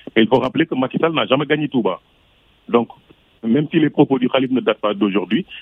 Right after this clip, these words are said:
et les propos du khalife, il faut le, les replacer dans leur contexte. Je rappelle que Macky Sall n'a jamais gagné Touba.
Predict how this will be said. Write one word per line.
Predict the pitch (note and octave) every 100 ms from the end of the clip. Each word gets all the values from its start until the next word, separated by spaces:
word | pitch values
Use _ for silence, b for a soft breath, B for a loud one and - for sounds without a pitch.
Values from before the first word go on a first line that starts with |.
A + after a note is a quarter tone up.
| B
et | C#3+
les | C#3+
propos | - E3+ D#3+
du | D3
khalife, | D#3 E3 D3
il | C3+
faut | D3+
le, | C#3+ B2+ C3+
les | C3
replacer | B2 C3 B2 B2+
dans | B2+
leur | A#2+ A#2
contexte. | A#2 F#2 F2+ - _ -
Je | -
rappelle | A#2+ E3 D3
que | B2+
Macky | C#3+ -
Sall | D3+ D3
n'a | A#2+
jamais | C3 D#3
gagné | C#3+ D#3+ D3+
Touba. | C3+ G2+